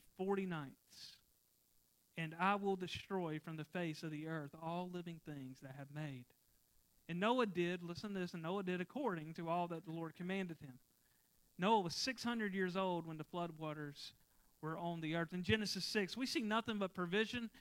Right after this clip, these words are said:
and obedience here. Uh, these specific instructions, once again, continue.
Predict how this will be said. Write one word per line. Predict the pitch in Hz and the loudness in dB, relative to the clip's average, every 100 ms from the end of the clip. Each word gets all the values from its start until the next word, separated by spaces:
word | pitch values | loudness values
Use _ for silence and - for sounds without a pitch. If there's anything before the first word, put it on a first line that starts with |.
| - 202 | -8 0
and | 185 | 4
obedience | 175 165 220 233 226 202 - | 4 4 4 4 2 0 0
here. | 214 226 233 - 233 | 2 2 0 -6 2
Uh, | 196 185 190 | 6 6 6
these | 262 262 | 4 2
specific | - 220 - 269 254 208 | 0 0 2 4 2 0
instructions, | 202 - 247 254 - 240 | -2 2 4 4 2 0
once | 196 233 208 | 2 0 0
again, | 208 214 254 247 | 2 4 4 2
continue. | 214 196 - 269 240 190 | -2 0 4 4 4 0